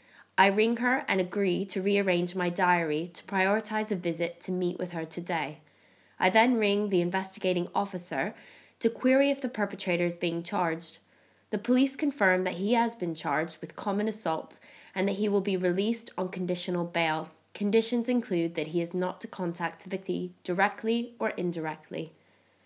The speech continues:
After rearranging my diary, I ring the children's home to update them and to check that a dash ric has been completed.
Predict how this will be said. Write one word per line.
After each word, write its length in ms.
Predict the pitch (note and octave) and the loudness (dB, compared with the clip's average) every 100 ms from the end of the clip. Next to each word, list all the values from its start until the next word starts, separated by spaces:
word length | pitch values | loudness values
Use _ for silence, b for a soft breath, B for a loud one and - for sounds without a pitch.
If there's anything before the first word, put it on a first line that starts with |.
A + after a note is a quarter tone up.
| b b | b b
After 360 | - A#3 - D4+ | 2 2 2 0
rearranging 640 | B3+ A#3 G#3+ F#3+ F#3+ F#3 | 4 4 4 2 0 0
my 140 | F3+ F3 | 0 0
diary, 640 | F3 F3 E3+ D#3 D3+ B3 - B B B | 2 4 4 2 0 -2 -8 B B B
I 100 | G3+ | 2
ring 260 | G#3 A3 | 4 2
the 60 | A3+ | 0
children's 460 | A3+ G3 F3+ F#3 F3 | 0 0 0 -2 -2
home 260 | F3+ E3 | -2 -2
to 120 | E3 - | -4 0
update 540 | F#3 - - F3 - | 0 -2 -4 -4 -2
them 340 | C#3 D#3+ E3 - | -4 -4 -6 -8
and 180 | F3+ F3 | -8 -6
to 100 | G3 | -6
check 360 | - - - | -2 -2 -2
that 140 | - E3+ | -6 -4
a 40 | |
dash 500 | E3 F#3+ F#3 G#3+ - | 0 0 0 -2 -8
ric 380 | F3 E3 - - - B B | -4 -4 -4 -12 -20 B B
has 200 | F3+ F3 | -8 -4
been 140 | E3+ | -6
completed. 680 | D#3+ F3 F3 F3 F3 C#3+ D3+ | -6 -6 -4 -4 -4 -6 -6